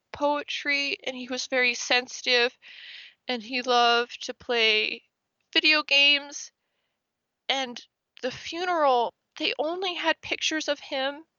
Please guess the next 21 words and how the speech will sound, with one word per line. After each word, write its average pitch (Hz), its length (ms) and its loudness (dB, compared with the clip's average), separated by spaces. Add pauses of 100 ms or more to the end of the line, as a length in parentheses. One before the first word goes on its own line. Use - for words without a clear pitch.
(160)
He 311 180 0
was 302 160 0
twenty-two 359 840 0 (260)
or 254 320 0
right 269 300 4
around 269 260 6
in 254 80 2
his 254 160 -2
twenties, 277 400 -6
and 254 100 -10
they 254 140 -6
only 330 280 -2
had - 240 -8
pictures 269 400 -2
of 233 100 2
him 214 240 -2 (800)
when 269 120 -6
he 285 140 -6
was, 269 220 -2
like, 247 240 -6
nine. 240 640 2